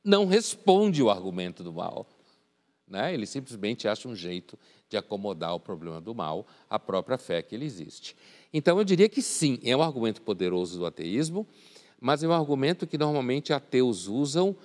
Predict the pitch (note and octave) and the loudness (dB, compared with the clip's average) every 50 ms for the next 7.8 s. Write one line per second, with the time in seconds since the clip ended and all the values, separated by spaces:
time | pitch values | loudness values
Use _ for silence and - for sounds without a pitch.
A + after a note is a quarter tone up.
0 | - - - _ - - - - F3 F3+ G3+ G#3+ G#3 G3+ F#3+ F#3 F3+ E3+ D3 D3+ | -20 -20 -20 _ -8 -6 -2 2 4 4 4 4 2 2 4 4 4 2 2 4
1 | C#3+ C3+ C#3+ D3+ E3+ F3 - - - G#3+ A3+ A3 _ _ _ _ _ _ _ - | 4 4 4 2 0 -2 -4 -4 -4 -4 -6 -6 _ _ _ _ _ _ _ -6
2 | - D3 C#3+ C3+ - D#3 D#3+ D3+ D3+ C3 - - - D3+ D3 D3 D#3+ D3+ - - | -4 -2 -2 -2 0 2 2 2 2 0 -4 -2 2 2 2 4 2 0 0 0
3 | C#3 C#3+ D3+ D3 D3 - - D3+ D3 C#3+ C#3 C3+ - - - A#2+ A#2 A#2+ C3 D#3+ | 0 0 0 0 -2 -2 0 2 4 4 2 2 0 -2 0 2 4 4 2 0
4 | F3+ - - _ _ - _ _ _ _ _ _ - G#2+ G#2+ G#2+ G#2+ G#2+ A2 - | -2 -6 -12 _ _ -20 _ _ _ _ _ _ -4 0 2 4 4 4 2 2
5 | - - _ - G#2+ F#3 G3+ F3 G#3 A#3 B3+ B3 - - F#3 F3+ E3+ D3 G#2 G2+ | -2 -10 _ -4 0 2 2 4 4 2 2 2 -2 0 4 4 4 4 4 2
6 | A#2+ C3 D3 E3+ G3+ G#3+ G#3+ F#3+ D3 C#3 B2+ - - C3 C#3 D#3+ F#3+ F#3+ G#3 G3 | 4 4 6 6 4 4 2 0 0 0 -2 0 2 2 4 4 4 2 0 -4
7 | F#3+ F#3+ - G#3 G#3+ A3 - A3 G#3 D#3 C#3 D#3+ F#3 - - - - | -4 -4 -6 -4 -4 -4 -6 -8 -8 -6 -6 -6 -6 -6 -10 -20 -20